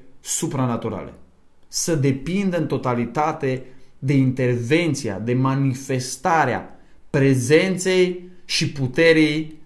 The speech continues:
lui Dumnezeu. Prezenței și puterii lui Dumnezeu. Roagă-te, fundamentează totul pe Evanghelie, fă totul prin Duhul Sfânt, așteaptă să se întâmple ceva și, mai presus de orice,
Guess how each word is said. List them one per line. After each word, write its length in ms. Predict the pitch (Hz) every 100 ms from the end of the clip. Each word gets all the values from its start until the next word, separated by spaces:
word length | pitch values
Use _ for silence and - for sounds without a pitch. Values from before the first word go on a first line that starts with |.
| -
lui 520 | 117 131 139 143 139
Dumnezeu. 640 | 123 135 131 120 117 107 95 - _ _
Prezenței 460 | 135 135 143 151 139
și 120 | 117
puterii 320 | 123 139 131
lui 140 | 120 120
Dumnezeu. 420 | 113 113 101 92 - - - -
Roagă-te, 680 | 110 151 202 190 127 - - - - _ -
fundamentează 760 | - 127 139 147 151 170 170 165
totul 280 | 175 175
pe 100 | 156
Evanghelie, 800 | 151 131 131 127 135 117 95 - - - - _ -
fă 420 | - 170 220 214
totul 280 | 220 220 196
prin 240 | 185 175
Duhul 240 | 165 160 139
Sfânt, 320 | 139 113 - -
așteaptă 600 | 131 - - 202 208 202
să 160 | 165
se 200 | 143 -
întâmple 320 | 139 135 135 135
ceva 280 | 123 123
și, 140 | 127 120
mai 120 | 120
presus 360 | 120 127 156 131
de 60 |
orice, 480 | 120 113 - 120